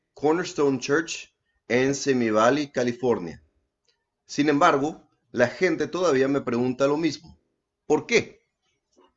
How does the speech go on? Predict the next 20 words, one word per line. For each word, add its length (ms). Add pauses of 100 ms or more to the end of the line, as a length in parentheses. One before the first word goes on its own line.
(600)
¿Por 260
qué 400 (320)
dejaste 540
una 180
iglesia 440
exitosa? 640 (1500)
¿Por 220
qué 140
dejaste 480
a 160
todas 320
esas 240
personas 720
que 80
amabas? 720 (1500)
¿Por 220
qué 140
dejaste 560
al 280
país 600